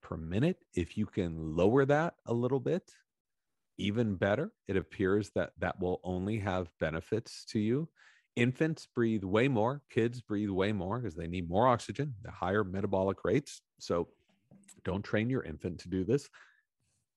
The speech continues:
You know what? They don't need to be trained to do this because they're born with this ability to do it naturally. We only get screwed up when we start sitting up and going to school and working in offices. So if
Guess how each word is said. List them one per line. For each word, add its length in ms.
You 80
know 140
what? 260
They 120
don't 180
need 320
to 80
be 160
trained 320
to 60
do 160
this 240
because 280
they're 180
born 520
with 140
this 240
ability 560
to 120
do 160
it 100
naturally. 680
We 160
only 160
get 160
screwed 540
up 200
when 120
we 80
start 340
sitting 380
up 260
and 140
going 200
to 60
school 540
and 100
working 380
in 100
offices. 680
So 520
if 240